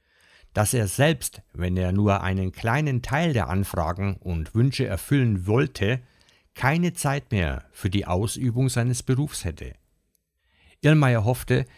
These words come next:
dass die Zeitungen seiner Bitte um Veröffentlichung sowohl im Interesse der Allgemeinheit als auch in seinem eigenen Interesse nachkommen würden. Dass Irlmaier zu solchen Mitteln greifen musste,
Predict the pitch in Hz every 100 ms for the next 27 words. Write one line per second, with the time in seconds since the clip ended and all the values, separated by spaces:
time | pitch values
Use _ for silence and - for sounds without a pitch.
0 | - 87 - 101 - - 113 147 123 92
1 | 82 - - 95 92 87 - - 98 80
2 | 87 95 - 110 139 120 123 127 123 -
3 | - - 85 98 117 113 113 110 95 110
4 | 113 113 92 87 87 90 90 123 185 135
5 | 80 57 - - _ _ - - 101 151
6 | - 143 143 123 107 117 156 - - 160
7 | 139 110 80 92 90 87 85 104 110 _
8 | _ 98 107 127 - - 95 82 73 78
9 | 71 65 - _ _ _ _ _ _ _
10 | _ _ 95 98 92 - - 143 175 160
11 | 123 98 85 82 - - 123 - 147 190
12 | 196 165 131 147 180 147 110 98 92 85
13 | 98 90 95 - 117 123